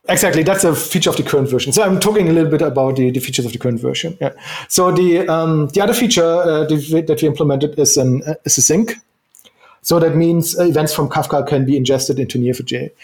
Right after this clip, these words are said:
And the sync has many or three different ways of operating. So one is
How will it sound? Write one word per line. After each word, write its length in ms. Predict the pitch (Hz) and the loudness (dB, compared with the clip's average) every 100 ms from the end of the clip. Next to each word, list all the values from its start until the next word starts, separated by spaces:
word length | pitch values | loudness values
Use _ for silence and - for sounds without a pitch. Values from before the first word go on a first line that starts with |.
| - - - | -20 -10 -2
And 140 | 160 | 2
the 60 | 165 | 4
sync 220 | 196 208 | 2 2
has 180 | 151 - | 0 2
many 400 | 151 165 165 185 | 2 2 2 0
or 440 | 175 147 147 143 | 0 0 0 -2
three 280 | - - 185 | -6 0 0
different 400 | 175 - 147 135 | 0 0 -2 2
ways 200 | 139 139 | 0 0
of 140 | 151 | -2
operating. 640 | 139 - 165 170 202 214 208 - _ - | -4 -2 0 2 0 -2 -8 -16 _ -4
So 120 | 151 | 0
one 280 | 139 170 214 | 2 2 2
is 380 | 185 175 170 | 2 0 0